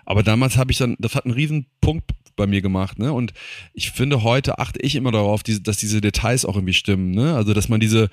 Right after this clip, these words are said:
Wertschätzung den neuen Mitarbeitenden gegenüber auch wirklich im Detail auch deutlich macht und dass die einem wichtig sind und dass man,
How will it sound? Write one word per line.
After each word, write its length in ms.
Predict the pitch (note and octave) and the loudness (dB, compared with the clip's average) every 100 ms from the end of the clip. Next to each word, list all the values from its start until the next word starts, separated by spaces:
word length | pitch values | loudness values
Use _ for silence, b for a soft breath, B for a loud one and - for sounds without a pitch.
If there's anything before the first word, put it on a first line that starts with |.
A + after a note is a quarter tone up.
| B B B B - | B B B B -18
Wertschätzung 1080 | F#2 A2 C3+ - C#3 - C3+ C3 B2+ B2 E2+ | -2 0 2 0 0 0 0 2 2 2 0
den 400 | A2 G#2 G#2 G#2 - | 2 4 4 4 2
neuen 440 | G2+ G2+ A#2 B2 | 2 4 4 4
Mitarbeitenden 640 | B2+ - A2+ A2+ - A2+ | 4 2 2 2 2 2
gegenüber 440 | A2+ A2 A2 A2 D#2 | 2 2 4 4 4
auch 180 | G#2 | 2
wirklich 280 | A2+ - A2+ | 2 2 0
im 140 | F#2 A2 | 2 2
Detail 420 | G#2 - A2 A2 | 2 0 2 2
auch 220 | G2 - - - | 0 -4 -14 0
deutlich 400 | A2 D3 B2+ - | 2 2 0 0
macht 280 | E2+ E2+ - | -2 -2 -2
und 200 | G2 G2+ | 0 0
dass 120 | F2+ | 0
die 140 | G#2+ | 0
einem 380 | F#2 G#2 G#2 F#2+ | 2 2 2 2
wichtig 320 | C3+ - A2+ | 0 2 2
sind 300 | - G2 F#2+ | 4 4 4
und 180 | F#2 F#2 | 2 2
dass 180 | G2+ F#2+ | 0 2
man, 320 | G#2+ G#2+ | 2 4